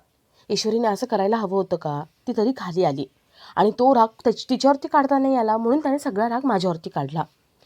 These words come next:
आणि जाऊ दे गं, चुकून झालं, आपण सगळं सोडून द्यायचं."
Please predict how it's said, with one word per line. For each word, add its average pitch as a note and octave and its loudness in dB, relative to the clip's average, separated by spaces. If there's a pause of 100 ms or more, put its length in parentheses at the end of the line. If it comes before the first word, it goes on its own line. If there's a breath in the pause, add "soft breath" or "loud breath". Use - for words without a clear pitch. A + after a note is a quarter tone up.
(200 loud breath)
आणि D4+ 2
जाऊ B3+ 6
दे C4+ 2
गं, C#3+ -4 (160)
चुकून E4+ 2
झालं, G3 0 (540 loud breath)
आपण A3 0
सगळं A#3 2
सोडून G3 0
द्यायचं." D#3+ -4